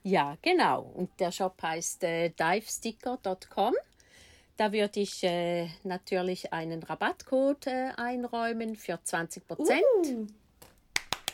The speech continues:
Speaker 2: Ganz lieben Dank, liebe
Speaker 1: Ja.
Speaker 2: Zuhörerinnen, habt ihr das gehört?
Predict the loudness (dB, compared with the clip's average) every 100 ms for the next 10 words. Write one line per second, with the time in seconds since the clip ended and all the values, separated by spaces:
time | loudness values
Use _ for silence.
0 | -8 4 4 4 0 -2 0 4 4 4
1 | 2 2 2 0 2 4 2 0 2 4
2 | 4 2 0 0 0 -4 0 2 2 0